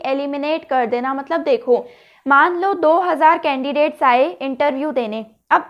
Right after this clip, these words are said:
अगर दो हज़ार कैंडिडेट्स का इंटरव्यू लेने बैठेंगे तो कितना टाइम लग जाएगा और सिलेक्शन भी नहीं हो पाएगा सही तरह से। तो सबसे पहले क्या करेंगे, उन दो हज़ार लोगों में से पहले ऐसे लोग देखेंगे जिनमें वो क्वालिटीज़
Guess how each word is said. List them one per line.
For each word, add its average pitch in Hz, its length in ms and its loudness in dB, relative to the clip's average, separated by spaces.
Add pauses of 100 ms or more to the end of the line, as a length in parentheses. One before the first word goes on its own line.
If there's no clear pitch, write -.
अगर 339 240 0
दो 330 200 0
हज़ार 359 380 -2
कैंडिडेट्स 302 600 -4
का 320 100 -6
इंटरव्यू 285 420 -2
लेने 285 240 -2
बैठेंगे 240 440 -4
तो 233 100 -6
कितना 339 420 -2
टाइम 302 280 -2
लग 262 140 -4
जाएगा 220 400 0 (280)
और 330 100 4
सिलेक्शन 320 520 -2
भी 349 80 -2
नहीं 330 120 0
हो 262 80 0
पाएगा 240 340 0
सही 247 220 -4
तरह 233 220 -2
से। 254 200 2 (320)
तो 320 60 -8
सबसे 311 300 -2
पहले 370 200 -2
क्या 330 160 2
करेंगे, 320 420 -2
उन 330 240 -2
दो 277 160 4
हज़ार 320 320 0
लोगों 277 280 2
में 302 180 -4
से 294 220 -4
पहले 285 340 -2
ऐसे 320 400 -4
लोग 339 200 -2
देखेंगे 294 480 -2
जिनमें 302 360 -4
वो 302 180 0
क्वालिटीज़ 302 640 -2